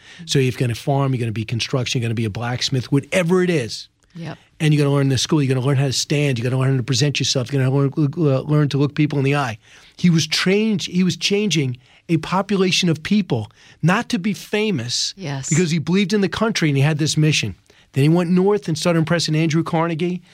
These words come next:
Speaker 1: uh, J, uh, J P Morgan, the Rosenwald, who started Sears, who would combine on schools for him, uh, which we would call charter schools today, it sounds like to me,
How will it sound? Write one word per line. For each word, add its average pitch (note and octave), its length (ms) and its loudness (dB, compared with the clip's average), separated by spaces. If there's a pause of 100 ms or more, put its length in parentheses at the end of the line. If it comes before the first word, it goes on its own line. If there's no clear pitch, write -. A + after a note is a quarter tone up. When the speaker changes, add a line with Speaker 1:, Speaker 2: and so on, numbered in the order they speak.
(260)
Speaker 1:
uh, D3+ 300 2
J, E3 300 0
uh, D3+ 180 2
J D#3+ 200 2
P E3 200 0
Morgan, F3+ 600 2 (420)
the D#3+ 80 0
Rosenwald, F#3 640 2
who F#3 120 2
started F3 400 0
Sears, F3+ 400 2
who E3+ 60 2
would D#3 120 2
combine D#3+ 400 0
on D#3+ 160 0
schools E3 400 0
for E3+ 120 0
him, D#3 360 2
uh, B2+ 280 0 (320)
which D3+ 220 0
we E3 100 4
would D#3 160 0
call D#3+ 200 0
charter D3+ 340 0
schools D3 320 -4
today, D3 260 2
it C#3 100 0
sounds D3 300 0
like C#3+ 160 0
to C#3+ 80 -4
me, D3 280 0